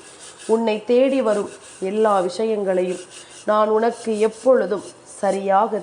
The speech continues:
தெளிவுபடுத்தி கொடுப்பேன். உன்னை சுற்றி நடக்கும் ஒவ்வொரு சூழ்ச்சிகளிலிருந்தும் நான் உன்னை தெளிவாக மீட்டெடுப்பேன்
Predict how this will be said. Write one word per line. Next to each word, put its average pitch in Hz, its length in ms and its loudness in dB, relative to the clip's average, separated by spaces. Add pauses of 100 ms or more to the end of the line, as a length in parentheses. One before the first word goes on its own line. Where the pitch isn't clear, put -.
தெளிவுபடுத்தி 196 720 -2 (100)
கொடுப்பேன். 208 440 -4 (680)
உன்னை 226 240 2 (440)
சுற்றி 262 380 2
நடக்கும் 220 540 2 (460)
ஒவ்வொரு 214 360 2 (120)
சூழ்ச்சிகளிலிருந்தும் 214 1120 0 (480)
நான் 220 220 4 (100)
உன்னை 254 240 2 (480)
தெளிவாக 226 760 2 (400)
மீட்டெடுப்பேன் 240 840 2